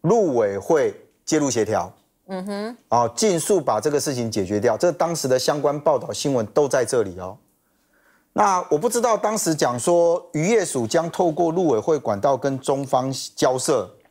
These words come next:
Speaker 1: 交涉到最后是由陆委会去问家属说这个事件处理到什么样状况。这个张志胜署长要不要出来说明一下？
Speaker 2: 嗯。
Speaker 1: 还是你那时候随口说说的？还是你请陆委会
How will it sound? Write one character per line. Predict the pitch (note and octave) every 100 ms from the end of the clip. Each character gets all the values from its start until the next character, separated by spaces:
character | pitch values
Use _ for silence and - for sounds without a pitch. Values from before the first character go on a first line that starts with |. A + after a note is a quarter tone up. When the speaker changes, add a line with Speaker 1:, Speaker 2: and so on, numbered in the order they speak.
| _ _ -
Speaker 1:
交 | F#3
涉 | F#3 F#3+
到 | D#3+ E3+
最 | D#3+ E3 D#3
后 | C#3
是 | B2 D#3+ C#3 G#2 - -
由 | A#2+ C#3
陆 | F#3
委 | D3 A2
会 | D#3 C3
去 | D3+
问 | D3 C3+
家 | A#2+ C3 B2+
属 | A2 F#2+
说 | B2+ A#2 A2+ A2+ - _ _
这 | -
个 | D3+
事 | C3 D#3+
件 | C#3 D3+
处 | A#2+ C3
理 | B2
到 | G2+ B2+
什 | A2+ F#2
么 |
样 | G#2 A2+
状 | G#2+ G#2+
况。 | F2+ G#2 F#2+ - - - _ _ _ _ _ _
这 | - D#3+
个 | C#3+ B2+ B2 A#2+ -
张 | D#3 E3
志 | F3+ D#3+
胜 | F3 D3+
署 | C3 B2+
长 | B2+ G#2
要 | B2
不 | B2
要 | B2
出 | - B2+
来 | G2 F#2+ - _
说 | - C3+ B2+
明 | G#2+
一 | G2+
下？ | A#2+ G2+ F2+ - _
Speaker 2:
嗯。 | D3+
Speaker 1:
还 | C3+
是 | B2+ D#3+
你 | B2
那 | D3
时 | C#3+
候 | D3
随 | - A#2+
口 | A2 F#2+
说 | A#2+ A2
说 | G#2+ G#2
的？ | F#2+ F2 _ _
还 | - B2+
是 | E3+ E3+
你 | C3 G2+
请 | - A2+ G#2
陆 | D3+ E3
委 | A2+
会 | G2 D3 B2 F#2+